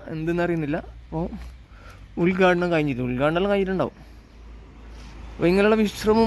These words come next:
മുറി ഒരാളെ നിർത്തിയിട്ട് ഒരാൾക്ക് ജോലിയും കിട്ടും. ഒരാളെ നിർത്താം, എന്നിട്ട് അതിനെ തുറന്നു കൊടുക്കാം ജനങ്ങൾക്ക്. അതൊക്കെ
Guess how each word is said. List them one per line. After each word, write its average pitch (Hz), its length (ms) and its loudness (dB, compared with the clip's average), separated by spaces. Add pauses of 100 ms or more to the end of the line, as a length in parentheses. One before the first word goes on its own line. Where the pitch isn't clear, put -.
മുറി 175 220 6 (240)
ഒരാളെ 190 560 4
നിർത്തിയിട്ട് 170 400 -2
ഒരാൾക്ക് 180 380 2
ജോലിയും 190 340 4
കിട്ടും. - 220 -6 (680)
ഒരാളെ 208 320 6
നിർത്താം, 160 320 -4 (1200)
എന്നിട്ട് 196 220 4
അതിനെ 233 160 4 (120)
തുറന്നു 190 240 4
കൊടുക്കാം 123 260 -4 (320)
ജനങ്ങൾക്ക്. 147 400 -2 (880)
അതൊക്കെ 202 220 2